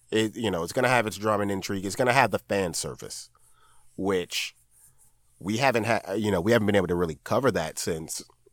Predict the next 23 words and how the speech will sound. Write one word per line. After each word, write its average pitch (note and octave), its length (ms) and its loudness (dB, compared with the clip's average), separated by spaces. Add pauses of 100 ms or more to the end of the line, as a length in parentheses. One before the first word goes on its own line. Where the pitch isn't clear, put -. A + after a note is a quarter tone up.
the - 100 0
flagship B2 460 0
show E2 200 -6
ended. D#2+ 280 -10 (960)
So E2+ 480 -2 (300)
I G2 60 0
think C#3 160 4
once D3 180 6
I C3 60 6
locked A#2 360 6
into G#2 300 0
that, F#2+ 240 2
I - 20 0
was F2 100 -6
like, F2 140 -4
"Okay, F#2+ 420 0 (340)
I G2+ 80 6
need A#2+ 160 4
to, A2+ 120 4
you G#2 160 -4
know, E2 160 -4
shift - 360 -2
my, G2+ 460 2